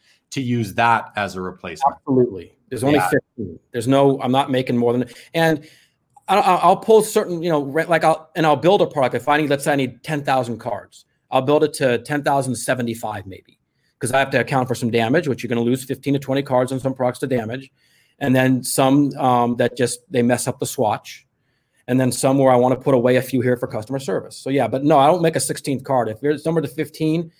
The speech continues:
Speaker 2: there's one that, uh, very few inserts that I will pull aside.
Speaker 1: Okay. Good stuff, man. No, that, that's great information. I think, uh, to everybody watching, I ho-, I hope you all find that valuable, 'cause these are, these are great, uh,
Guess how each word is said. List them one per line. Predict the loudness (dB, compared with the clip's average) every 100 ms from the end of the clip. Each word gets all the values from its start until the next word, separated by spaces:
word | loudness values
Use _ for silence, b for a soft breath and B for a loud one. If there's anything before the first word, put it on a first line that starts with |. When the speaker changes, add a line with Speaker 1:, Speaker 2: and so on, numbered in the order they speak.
| b b _ -2
Speaker 2:
there's | 0 0
one | -2 2 4 4
that, | 2 0 -4 _ -20 -12
uh, | -8 -6
very | -2 2 2
few | 2 0 0
inserts | 0 -2
that | 0
I | 0
will | 0
pull | -4 -6
aside. | -6 -8 -8 -14 _ _ _ _ _ _ _ _ _ -20
Speaker 1:
Okay. | -10 -8 -8 _ _ _
Good | -12
stuff, | -8 -6 -4 -4
man. | -6 -6
No, | -6 -4
that, | -4
that's | -2 -4 -6
great | -2 0 0
information. | -2 0 0 0 -2
I |
think, | -4 -4 -2
uh, | 0 -2 -4 B B B _
to | -2
everybody | 0 2 4
watching, | 4 4 4 0
I | 0
ho-, | 2
I | 2
hope | 2
you | 2
all | 4 4
find | 2 2
that | 2 2
valuable, | 2 2 0 -2
'cause | -4 -6
these | -6
are, | -6 -6 -8 _
these | -12 -10
are | -6
great, | -2 -2 -4 -4
uh, | 0 2 0